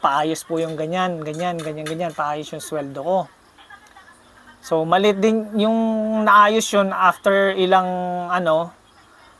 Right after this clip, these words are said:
ang liit din. Dahil hindi na nga ako pinapasok,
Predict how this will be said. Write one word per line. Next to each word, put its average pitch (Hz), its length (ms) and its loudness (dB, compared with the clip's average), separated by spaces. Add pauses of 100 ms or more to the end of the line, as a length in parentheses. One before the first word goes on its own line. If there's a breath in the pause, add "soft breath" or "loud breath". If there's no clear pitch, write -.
(800)
ang 226 140 2
liit 247 240 6
din. 214 420 4
Dahil 247 320 4
hindi 254 140 4
na 262 80 2
nga 247 100 6
ako 254 60 4
pinapasok, 233 520 4